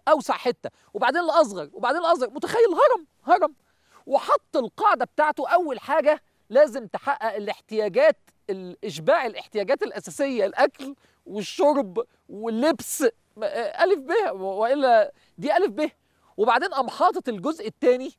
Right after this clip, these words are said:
ها، حققت دي، اللي بعده احتياجات الأمان، احتياجات الأمان، آه، تسكن و-، و-، ويبقى عندك بيت وعندك معاش وعندك فلوس،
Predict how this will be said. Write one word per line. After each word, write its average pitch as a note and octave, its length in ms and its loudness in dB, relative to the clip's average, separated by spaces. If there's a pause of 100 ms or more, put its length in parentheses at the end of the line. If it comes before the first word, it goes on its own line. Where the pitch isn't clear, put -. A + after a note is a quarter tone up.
(180)
ها، B3 160 2 (340)
حققت C4+ 440 -2
دي، B3 260 -4
اللي A3+ 180 2
بعده F#3+ 320 2 (280)
احتياجات C4 560 0
الأمان، A3+ 840 -2 (400)
احتياجات A3 500 -2
الأمان، A3+ 540 -2 (340)
آه، F#3 300 4
تسكن E4 580 0 (340)
و-، F#3+ 640 -2
و-، F3 1080 0 (240)
ويبقى F#3+ 380 0
عندك A#3+ 200 0
بيت C4 480 0
وعندك G3+ 640 0 (180)
معاش G3 760 -2 (180)
وعندك G3+ 520 -2 (500)
فلوس، D4 540 0